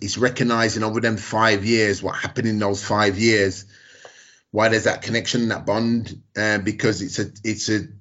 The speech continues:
it's associated with a time of success. And like I said, it's associated with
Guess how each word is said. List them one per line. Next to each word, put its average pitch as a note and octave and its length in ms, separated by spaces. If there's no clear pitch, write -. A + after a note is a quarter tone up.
it's G#2+ 240
associated A2+ 640
with G#2 100
a G2+ 60
time G#2+ 340
of G2+ 60
success. - 500
And G#2 220
like A2 200
I A2 40
said, G2+ 320
it's - 200
associated G#2 760
with G2+ 260